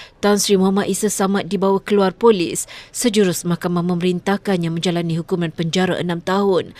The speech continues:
selepas sabitan terhadap kes rasuahnya dikekalkan. Ahli keluarganya yang duduk di galeri awam di belakang beliau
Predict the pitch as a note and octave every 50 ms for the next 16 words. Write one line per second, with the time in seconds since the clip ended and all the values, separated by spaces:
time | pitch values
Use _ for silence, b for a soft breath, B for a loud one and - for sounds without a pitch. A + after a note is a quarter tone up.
0 | B B B B - - - A3+ G#3+ - - D#3+ - - D#3+ E3 F3+ E3+ - D#3
1 | D#3+ - F3 F3 E3 C#3+ - _ - - E3+ D#3 - - D#3+ D#3 - - F3+ F3
2 | E3+ D#3+ D#3 D3+ E3 - - E3+ - - F3+ F3 D#3+ - - F#3+ D#3+ B2 - -
3 | - B B B B B B B - G3 F#3+ F3 - - E3+ D#3+ D#3+ D#3 D#3 F#3
4 | F3+ E3+ E3+ E3 D#3+ E3+ E3 E3+ F#3+ F#3+ F3 E3 - D#3 - - F3 E3 E3+ D#3+
5 | E3+ - E3 E3+ F3 E3 D#3+ E3 D#3+ E3 D3+ D#3+ E3 E3 - - D#3 D#3 D#3+ D#3
6 | E3 E3+ E3+ D#3+ C#3+ - B